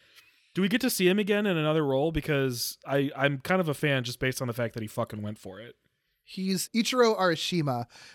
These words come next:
Speaker 2: I don't think, I'll look real quick. I don't think he's in another Godzilla movie. Um, he's been in plenty of things. Like, he's been in lots of movies,
Speaker 1: Sure.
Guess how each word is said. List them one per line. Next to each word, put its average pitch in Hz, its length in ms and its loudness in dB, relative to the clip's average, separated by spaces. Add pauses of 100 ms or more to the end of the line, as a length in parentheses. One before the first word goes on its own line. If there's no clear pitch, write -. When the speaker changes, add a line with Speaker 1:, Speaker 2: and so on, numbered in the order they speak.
(120)
Speaker 2:
I 214 120 8
don't 440 280 2 (580)
think, 151 920 2 (280)
I'll 370 160 2
look 403 160 2
real 233 120 0
quick. - 360 2
I 196 100 4
don't 359 160 0
think - 360 -4
he's 165 220 -2
in 165 80 -2
another 151 280 -2
Godzilla 127 760 -4
movie. 110 520 -14 (400)
Um, 151 200 0
he's 185 180 4
been 285 160 4
in 240 160 4
plenty 226 300 4
of 147 120 2
things. 120 520 0
Like, 165 100 -2
he's 175 160 -2
been 208 140 4
in 170 160 0
lots 170 260 2
of 147 220 -4
movies, 147 280 4
Speaker 1:
Sure. 131 220 2